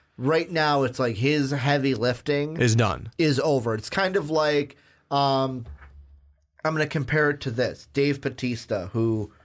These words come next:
Speaker 1: was Drax
Speaker 2: Yeah.
Speaker 1: in Endgame, and he's gonna be in, um,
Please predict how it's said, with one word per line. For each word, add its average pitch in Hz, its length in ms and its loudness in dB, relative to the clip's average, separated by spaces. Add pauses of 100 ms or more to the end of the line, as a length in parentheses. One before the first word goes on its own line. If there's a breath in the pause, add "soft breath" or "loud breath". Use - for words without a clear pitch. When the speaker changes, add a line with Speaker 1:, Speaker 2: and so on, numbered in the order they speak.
(240 soft breath)
Speaker 1:
was 113 420 0
Drax 127 540 -2
Speaker 2:
Yeah. 170 260 2 (200)
Speaker 1:
in 120 540 0
Endgame, 127 580 0
and 120 80 -2
he's 113 160 -2
gonna 120 180 0
be 120 220 2
in, 113 500 0 (400 soft breath)
um, 110 520 0